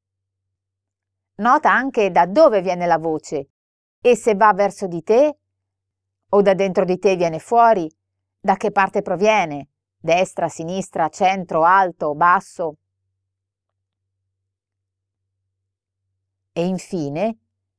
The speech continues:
fai attenzione alla sensazione che hai dentro, quella che ti conferma che hai fatto la scelta giusta in quella situazione.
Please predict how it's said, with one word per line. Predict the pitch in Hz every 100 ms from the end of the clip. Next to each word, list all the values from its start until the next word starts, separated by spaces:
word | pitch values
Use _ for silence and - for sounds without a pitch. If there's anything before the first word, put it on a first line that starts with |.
| _ _ _ _
fai | - 294
attenzione | 277 277 247 220 302 302
alla | 220 208
sensazione | 254 240 240 233 - 262 202 160
che | 180
hai | 151
dentro, | 147 143 139 147 143 _ _ _ _ _
quella | - 269 269
che | 277
ti | - 247
conferma | 233 220 - 240 277 285 -
che | 208
hai | 190
fatto | 220 226 214
la | 185
scelta | 170 - 226 214 180
giusta | 170 247 - - 269 262 _ _
in | - 302
quella | 302 294 262
situazione. | - 233 208 - 160 127 127